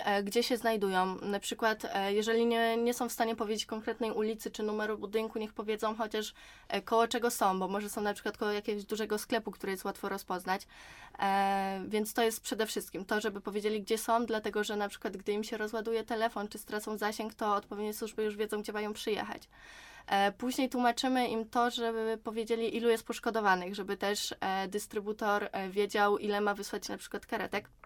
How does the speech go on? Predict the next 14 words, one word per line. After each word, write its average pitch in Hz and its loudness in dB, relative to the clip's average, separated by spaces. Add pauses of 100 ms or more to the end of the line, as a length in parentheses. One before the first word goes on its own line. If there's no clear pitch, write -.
(100)
Oraz 220 4
to, 226 0
co 240 -2
się 226 0
w 208 -6
ogóle 214 0
stało 240 4
i 214 0 (400)
w 208 -4
jakim 220 0
poszkodowani 208 -2
są 208 -4
w - -6
stanie, 196 0